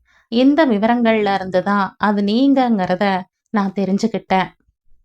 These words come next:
மறுபடியும் இருவரிடையேயும் ஒரு திண்மை நிறைந்த பேசாமை விளைந்தது. அவனை அவளுக்கு புரிந்துவிட்டது. எனவே அவனை அதிகமான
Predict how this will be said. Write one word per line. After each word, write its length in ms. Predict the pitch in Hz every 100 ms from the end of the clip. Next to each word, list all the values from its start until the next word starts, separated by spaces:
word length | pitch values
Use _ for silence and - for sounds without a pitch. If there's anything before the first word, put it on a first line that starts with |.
| _ _ _ _ - _ _ _ _ _ _ _ - 208
மறுபடியும் 680 | 190 185 185 196 190 190 190 - 226
இருவரிடையேயும் 1040 | 262 262 247 196 196 202 208 196 190 196 190
ஒரு 280 | - 208 196 185 180 185
திண்மை 420 | 190 254 262 277 262
நிறைந்த 520 | 240 180 196 208 202 202
பேசாமை 680 | 208 226 - 226 208 185 185 -
விளைந்தது. 680 | 185 196 202 190 190 185 180 180 _ _ -
அவனை 420 | 190 190 196 190 185 -
அவளுக்கு 520 | 190 202 208 190 - -
புரிந்துவிட்டது. 840 | 220 240 240 277 269 - 190 185 180 - 185
எனவே 420 | 202 196 190 190 175 -
அவனை 400 | 202 196 190 185 185 - - -
அதிகமான 640 | 220 226 269 285 262 254